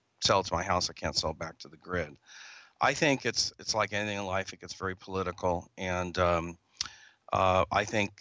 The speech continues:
the, as far as that green revolution goes, you know, we have, uh, all the server farms up where we are, and, you know, they laid all the high-speed fiber and all that good stuff, and, uh, and then I, then we wonder, "Why is our air quality so bad, you know, with all this green stuff?"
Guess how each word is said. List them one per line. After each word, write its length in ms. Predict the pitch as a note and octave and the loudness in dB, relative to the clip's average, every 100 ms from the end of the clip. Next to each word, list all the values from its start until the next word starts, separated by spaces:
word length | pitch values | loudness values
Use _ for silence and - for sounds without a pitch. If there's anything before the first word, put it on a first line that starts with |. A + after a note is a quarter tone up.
| _ _ | _ _
the, 320 | G2+ F#2 F#2 D#2+ | -12 -10 -6 -2
as 60 | |
far 160 | - A2 | 4 4
as 100 | G2 | 6
that 180 | G2+ F2+ | 2 2
green 240 | G2+ G2+ | 0 0
revolution 560 | G2 F#2+ F#2+ G2 - F#2 | 2 0 -2 0 0 2
goes, 420 | G#2+ A2 G2 - | 4 6 4 0
you 60 | G2 | 0
know, 100 | F#2 | 0
we 140 | G#2+ | 0
have, 240 | A2 F#2+ | 2 4
uh, 180 | F2+ F2 - | 4 0 0
all 120 | F#2+ | -2
the 80 | E2+ | 2
server 320 | - E3 C3 | 2 2 0
farms 400 | - D#2+ E2+ E2+ | -2 -4 -2 -6
up 100 | D2+ - | -6 -8
where 100 | E2+ | -10
we 180 | F2 | -6
are, 240 | E2 E2 E2+ _ _ _ - - _ - | -2 -2 -4 _ _ _ -20 -20 _ -12
and, 240 | F#2 F2+ | -4 0
you 60 | F#2 | 2
know, 40 | |
they 100 | F#2 | 4
laid 200 | F#2+ G2 | 4 6
all 140 | F#2 F#2+ | 6 6
the 60 | |
high-speed 500 | F2 F#2 F2 - F2+ | 4 2 2 2 -2
fiber 460 | - E2 E2+ E2 F2 | -2 -2 -2 -2 -4
and 80 | E2+ | -4
all 120 | E2 | -4
that 120 | E2+ | -8
good 180 | E2+ E2 | -4 0
stuff, 420 | - D#2+ E2 - | 2 2 -2 -6
and, 160 | D#2+ F2+ | -8 -6
uh, 120 | F2 - - | -10 -14 -18
and 160 | F#2 F2+ | -14 -12
then 200 | F2+ F2+ | -8 -6
I, 100 | - _ - - | -8 _ -20 -4
then 140 | A#2 | 0
we 80 | A2 | 2
wonder, 220 | G#2+ G#2 | 2 2
"Why 180 | G2 F3+ | 2 2
is 120 | C4 | 4
our 100 | G#3+ | 2
air 220 | - B2+ | 4 2
quality 400 | E3 G#2+ F2 E2 | 4 2 2 0
so 160 | - E2 | -4 -2
bad, 340 | D#2 D#2 D2 - | -4 -4 -8 -16
you 80 | - | -16
know, 60 | F2+ | -6
with 120 | F#2 | 0
all 160 | F2+ E2+ | 0 0
this 240 | E2+ - | 0 0
green 300 | - F#2 F2 | 0 -6 0
stuff?" 320 | - D2+ D2 | 0 0 -4